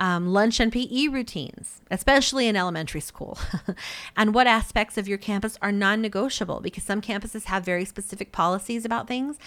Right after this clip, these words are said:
and if they're never taught those policies, they could be in violation and not even know. Another helpful thing to talk about in terms of, like, campus culture and how get, to get things done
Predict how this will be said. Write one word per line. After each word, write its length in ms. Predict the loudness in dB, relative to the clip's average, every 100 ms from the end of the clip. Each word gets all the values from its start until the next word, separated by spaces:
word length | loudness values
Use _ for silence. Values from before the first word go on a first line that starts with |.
| -20 -8
and 180 | -4 -4
if 100 | -4
they're 120 | -4
never 280 | -2 -4 -6
taught 280 | -4 0 0
those 200 | 0 -2
policies, 420 | 0 2 0 -4
they 80 | -4
could 140 | -6
be 100 | -6
in 80 | -4
violation 540 | -2 -2 -4 -6 -6 -6
and 100 | -4
not 180 | -4
even 320 | -4 -4 -6 -6
know. 360 | -6 -8 -10 -16 -20 -20 -20 -14 -2
Another 500 | 0 2 2 2 0
helpful 460 | 0 0 0 -6 -8
thing 300 | -2 -2 0
to 80 |
talk 260 | 0 0 0
about 400 | 2 4 4 2
in 120 | -4
terms 320 | -4 -4 -4
of, 160 | -4 -4
like, 180 | -6 -6
campus 320 | -10 -10 -10
culture 560 | -6 -6 -4 -4 -2 -2
and 200 | -4 -6
how 180 | -6
get, 200 | -8 -10 -10
to 60 |
get 140 | -8 -8
things 260 | -8 -6
done 340 | -6 -4 -6